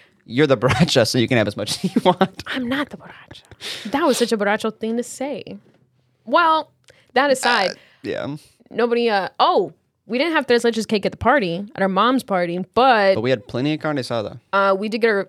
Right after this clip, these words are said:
Speaker 2: faces smashed in. I don't know if anybody,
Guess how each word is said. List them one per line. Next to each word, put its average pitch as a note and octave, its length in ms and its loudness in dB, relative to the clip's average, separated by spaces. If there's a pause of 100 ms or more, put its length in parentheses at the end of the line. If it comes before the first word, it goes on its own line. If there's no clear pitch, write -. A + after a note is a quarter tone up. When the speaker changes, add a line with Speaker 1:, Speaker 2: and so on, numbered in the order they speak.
Speaker 2:
faces F#3 420 -4
smashed D3 400 -8
in. C#3+ 320 -10 (140)
I G3 120 0
don't F3 180 -2
know F3 420 -6 (160)
if - 120 -16
anybody, F3 400 -10